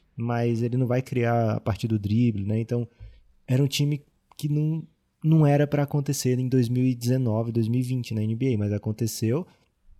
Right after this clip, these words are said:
Mesmo assim, foi um time competitivo, né? Enquanto tava com o elenco inteiro, o Joel Embiid, Ben Simmons, tava se mantendo ali entre as principais forças do leste,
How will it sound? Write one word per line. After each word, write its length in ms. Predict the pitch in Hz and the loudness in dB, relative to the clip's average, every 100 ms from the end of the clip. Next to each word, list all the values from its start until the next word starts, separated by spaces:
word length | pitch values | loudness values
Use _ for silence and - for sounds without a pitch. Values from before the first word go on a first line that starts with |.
| - | 0
Mesmo 440 | 147 151 185 147 | 4 4 4 2
assim, 240 | 120 120 | 0 -2
foi 140 | 107 117 | -2 -2
um 40 | |
time 200 | 110 117 | 0 -2
competitivo, 680 | 110 120 123 - - 196 233 | 0 0 0 -2 -4 -4 -2
né? 100 | 175 | -4
Enquanto 320 | 180 135 127 | -2 -4 -4
tava 440 | - 113 107 107 101 _ _ | -2 0 2 0 -2 _ _
com 120 | - | -2
o 40 | 117 | 0
elenco 320 | 107 107 113 | 2 0 0
inteiro, 520 | 113 107 110 110 101 | -2 0 0 0 -2
o 60 | 95 | -4
Joel 180 | 104 107 | -4 -2
Embiid, 320 | 98 107 104 | 0 -2 -2
Ben 160 | 104 | -4
Simmons, 520 | 101 - 107 104 101 - _ - | -4 -4 -4 -2 -4 -8 _ -6
tava 180 | 110 | -4
se 140 | 107 117 | -2 0
mantendo 440 | 110 110 110 107 | 0 0 -2 0
ali 140 | 107 107 | 0 0
entre 180 | 104 | 2
as 120 | 107 104 | -2 -2
principais 440 | 113 107 113 110 | -4 -2 -2 -2
forças 360 | - 110 123 120 | -2 -2 0 2
do 100 | 135 | 2
leste, 400 | 131 143 - | 2 0 -2